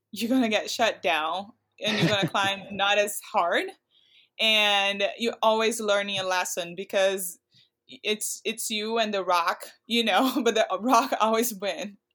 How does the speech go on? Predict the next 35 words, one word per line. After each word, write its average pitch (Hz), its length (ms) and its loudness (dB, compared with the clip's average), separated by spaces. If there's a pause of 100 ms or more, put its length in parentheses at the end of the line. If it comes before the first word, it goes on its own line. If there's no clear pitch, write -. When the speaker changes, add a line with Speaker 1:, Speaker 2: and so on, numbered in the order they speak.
(120)
Speaker 1:
<laughs> - 100 -10
And 294 600 2
Speaker 2:
<laughs> - 40 -2
Speaker 1:
so 277 580 -2 (320)
you 269 200 0
really 277 280 0
learn, 240 380 0 (140)
need 262 200 -2
to 269 120 -4
learn 233 180 0
how 240 140 2
to 214 80 -2
be 220 140 -6
humble 196 680 -2
and, 185 260 -6 (120)
and 190 240 -6 (440)
just - 300 -8
learn 185 640 0
slowly 180 920 -4 (340)
that 185 280 0
one 180 300 -2
style, 151 640 -2 (260)
you 202 140 -2
know, 180 400 -2 (100)
and 180 320 -8 (100)
just 196 220 -6
not 180 240 0
think 185 180 -10
that 175 100 0
you 175 60 -4
can 180 160 -16
climb 170 240 -4
anything 165 560 -10 (360)
and 185 120 -8
everything. 160 480 -10